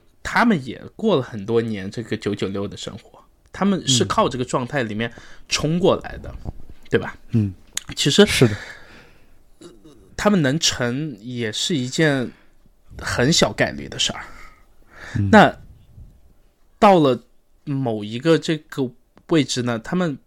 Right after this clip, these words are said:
Speaker 1: 除了去坚持自己已经走过的那条还成了的路以外，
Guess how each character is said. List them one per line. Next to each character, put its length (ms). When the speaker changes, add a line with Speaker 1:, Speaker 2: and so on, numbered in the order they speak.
Speaker 1:
除 380
了 180
去 360
坚 360
持 260
自 200
己 260
已 180
经 280
走 260
过 240
的 120
那 180
条 500
还 160
成 400
了 100
的 120
路 320
以 180
外， 340